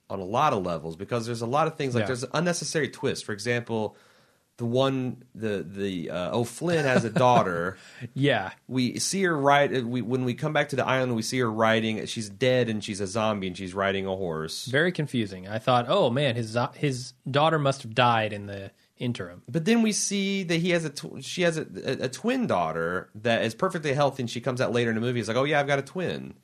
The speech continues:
Speaker 1: Like, why?
Speaker 2: <laughs> Exactly. Why? And, and also, if you,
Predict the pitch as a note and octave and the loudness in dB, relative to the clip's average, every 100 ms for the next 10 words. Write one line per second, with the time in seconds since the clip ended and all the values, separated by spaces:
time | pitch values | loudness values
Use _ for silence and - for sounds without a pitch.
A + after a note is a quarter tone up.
0 | _ _ - G2+ - _ _ - B2 D#3+ | _ _ -2 -2 -4 _ _ -14 -6 -2
1 | C4 G#4 G#4 - F#2 E2+ D#2 - _ - | 0 2 2 4 4 2 0 -6 _ -20
2 | - - A#2+ D#3 D3+ D3+ A2+ G2 G2 A#2+ | -20 -14 -8 -4 0 2 0 -4 -2 2
3 | E3+ E3+ E3+ E3+ G3+ G#3+ A#3 C#4+ C4+ G3+ | 4 4 2 0 0 2 2 2 0 0
4 | F#3+ D#3+ D3 | -2 -4 -6